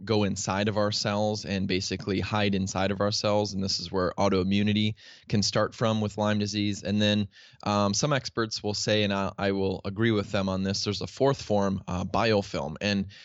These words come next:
easiest way to kind of explain this is just there's different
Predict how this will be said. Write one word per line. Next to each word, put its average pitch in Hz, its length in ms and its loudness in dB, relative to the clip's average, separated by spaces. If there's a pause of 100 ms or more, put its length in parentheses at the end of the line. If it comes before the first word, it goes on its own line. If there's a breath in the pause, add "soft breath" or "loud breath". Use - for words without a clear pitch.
(140 loud breath)
easiest 143 380 2
way 120 160 4
to 104 100 2
kind 104 200 -2
of 92 140 -4 (520 soft breath)
explain 113 500 0
this 107 260 -2
is 98 120 -4
just 101 200 -6
there's 95 180 -2
different 110 400 0